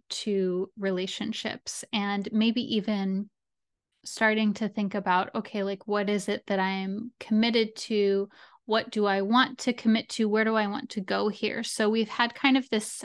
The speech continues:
um, exploratory process and figuring out kind of process with Venus and Leo. And now it's like, <laughs> okay, I, um, there may be more of a sense of clarity around things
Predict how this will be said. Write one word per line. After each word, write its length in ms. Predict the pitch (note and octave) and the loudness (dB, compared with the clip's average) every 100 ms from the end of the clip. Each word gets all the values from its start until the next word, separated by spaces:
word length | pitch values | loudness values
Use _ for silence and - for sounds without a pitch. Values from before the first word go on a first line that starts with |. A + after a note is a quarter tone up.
| - | -6
um, 500 | A3 G3+ G3+ G3+ A3+ A3 _ _ _ _ _ _ _ - - - - _ - | -2 -2 -2 -4 -6 -10 _ _ _ _ _ _ _ -20 -20 -20 -20 _ -10
exploratory 1080 | A3 - - - A#3 A3+ A3+ A3 A#3 G3+ G3+ | -6 -6 -8 -2 2 4 2 0 0 0 0
process 680 | - - G3 - A#3+ A3+ - | -2 -2 -2 2 4 4 4
and 180 | G#3+ F#3+ | 0 0
figuring 560 | - A#3+ A#3+ A3 G#3 | 0 0 4 2 2
out 240 | F#3+ G#3 - | 0 -4 -2
kind 260 | - B3+ | 2 6
of 140 | C4 - - | 6 2 2
process 760 | B3 A#3 - C4 C4+ - - A#3 | 2 2 2 2 2 -2 -10 -4
with 380 | G#3+ G#3+ A3 - | -2 0 -2 -8
Venus 460 | G#3+ G#3+ A3 A3 - | -4 0 0 0 0
and 160 | A3 G#3+ | 0 2
Leo. 460 | G#3+ A3 A3 G#3+ - - - _ - | 2 2 2 0 -4 -20 -20 _ -2
And 280 | A3 G3+ G#3 | 2 4 4
now 540 | G#3+ G#3+ G#3 G3+ G#3 - | 6 6 6 4 0 -4
it's 320 | G#3+ F#3+ - | -8 -6 -4
like, 340 | G3+ G3+ G#3 - | -2 -2 -6 -2
<laughs> 40 | |
okay, 580 | A3+ B3 - A3+ F#3+ - - | 0 0 0 2 2 0 2
I, 540 | G#3+ G#3+ G#3 G#3 G#3+ - | 2 4 2 0 -2 -2
um, 360 | G#3+ G#3 G3+ A3 - | 0 0 -2 -6 0
there 120 | A#3 | 4
may 160 | A#3+ B3+ | 6 4
be 160 | C4 | 4
more 200 | B3 A#3+ | 2 2
of 100 | A3 | 2
a 60 | G#3+ | 0
sense 320 | - A3 G3+ | -2 -4 -4
of 180 | F#3+ - | -8 -12
clarity 680 | - - F#3+ F#3+ G3 G#3+ A#3+ | -12 -2 0 2 2 0 0
around 400 | B3 B3+ B3+ B3 | 0 2 4 4
things 460 | B3+ B3 B3 B3 | 2 4 4 2